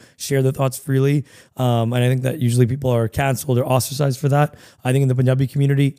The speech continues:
I don't know people that are, you know, open to just talk about whatever in, on the podcast world. I haven't found one yet. So I just wanna say, like, uh, you know,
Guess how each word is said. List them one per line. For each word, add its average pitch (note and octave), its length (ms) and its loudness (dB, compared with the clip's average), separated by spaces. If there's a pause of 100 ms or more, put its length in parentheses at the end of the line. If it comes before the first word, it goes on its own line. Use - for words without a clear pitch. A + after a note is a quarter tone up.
I B2 420 0
don't C3+ 300 -2
know B2 220 2
people C3 260 0
that A#2+ 140 2
are, A#2 320 0
you B2 120 0
know, A2+ 260 0 (400)
open C3 320 0
to A#2+ 120 -2
just A#2+ 200 2
talk B2 180 -2
about B2 140 0
whatever B2+ 380 0
in, B2 220 0
on A#2+ 120 2
the A2 60 2
podcast B2 480 -4
world. D3 180 2
I B2 60 2
haven't A#2+ 220 -2
found C3+ 200 0
one D3 120 0
yet. D3 240 0 (340)
So - 160 -4
I F#3 140 2
just G#3 180 -2
wanna F#3 160 0
say, D#3+ 240 0
like, B2+ 300 -2 (100)
uh, B2+ 240 2 (140)
you C3+ 120 2
know, A#2 140 0